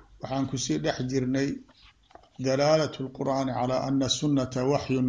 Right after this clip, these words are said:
min Allah. Qur'aankii oo na tusinaya sunnada nebiga uu ku hadlayo ama uu samaynayo in ay tahay waxyi min Allahi Tacaala. Aayaad baan qeyb ka soo sharaxnay.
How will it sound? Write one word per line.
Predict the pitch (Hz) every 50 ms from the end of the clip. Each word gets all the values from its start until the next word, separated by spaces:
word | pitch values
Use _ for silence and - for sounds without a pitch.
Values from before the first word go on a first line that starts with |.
| 123
min | 123 123
Allah. | 120 117 120 123 123 117 113 - - - _ _ _ _ _ _ _ _ _ _ _ _ _ _ _ _ _ _ _ _ _ _ _ _ - - - - -
Qur'aankii | 147 143 131 - - 143 147 147 147 147 143 - 147 143 - - - - - -
oo | 139 139
na | 135 131 120
tusinaya | 123 - 131 117 - - 165 160 156 143 135 120 110 110 - - -
sunnada | - - - 151 147 147 147 147 147 143
nebiga | 139 143 147 147 143 143 135 139
uu | - 139 135 123
ku | 131 - 131
hadlayo | 120 127 139 139 135 143 139 131 123 123 120 - - - - _ _ - - 131
ama | 127 127 131 131
uu | - 139 131 120
samaynayo | - - 135 131 135 139 139 143 135 135 131 123 113 113 - - _ _ _ _ _ _ _ _ _ _ _ _ _ _ _ _ _ - - - _ _ _ _ - _ -
in | 156 160 160 - - - -
ay | 143 135 123 127
tahay | 131 120 120 131 131
waxyi | 135 143 143 - - 131 131
min | 135 131 131
Allahi | 127 127 131 135 127 120 120
Tacaala. | - - 117 117 127 139 135 131 120 120 127 - - -
Aayaad | 135 135 131 135 139 143 147 139 127 127
baan | 127 131 127 127 123 123
qeyb | - - 135 127 - -
ka | 127
soo | - - 147 131
sharaxnay. | 120 - 127 120 117 107 - 117 113 113